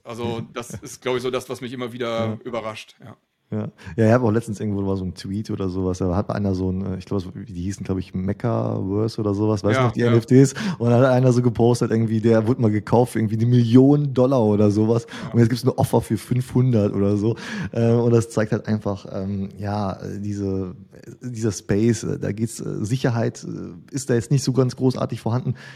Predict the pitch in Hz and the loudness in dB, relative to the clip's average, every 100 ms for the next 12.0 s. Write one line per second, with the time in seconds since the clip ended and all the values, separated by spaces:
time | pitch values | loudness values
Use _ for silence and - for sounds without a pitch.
0 | - 135 131 165 135 147 131 - - 135 | -10 2 6 4 4 -4 -4 -4 -2 2
1 | 135 - 123 - 139 139 139 117 120 - | 2 0 -6 -2 0 2 2 2 2 0
2 | 131 120 131 120 110 - 139 - - 110 | 0 -2 -4 -4 -4 -4 -4 -4 -2 -2
3 | - 92 90 101 92 92 92 90 104 92 | 0 -2 -2 -2 0 0 -2 -4 -6 -8
4 | 90 101 117 - - 104 104 110 107 104 | -4 -4 -4 -8 -18 -12 -2 0 0 -2
5 | 92 _ _ _ - - 95 90 101 107 | -6 _ _ _ -20 -14 -6 -4 0 0
6 | 101 - 101 95 110 101 101 104 - 107 | 0 0 0 0 0 -2 -4 -6 -4 -4
7 | 107 - 101 - 95 104 101 98 98 101 | -4 -4 -4 -2 0 2 0 0 -4 -2
8 | 92 98 98 - 101 101 92 92 95 92 | -2 0 -2 -4 -4 -4 -4 -4 -2 -2
9 | 92 101 - - 104 98 - - 98 107 | -2 -4 -6 -6 -4 -4 -6 -6 -2 -2
10 | - 101 98 101 98 98 98 104 - 104 | -2 -2 0 0 0 -2 -2 -4 -4 -6
11 | 95 - 123 - 117 113 110 110 110 | -4 -2 -2 0 2 4 4 4 2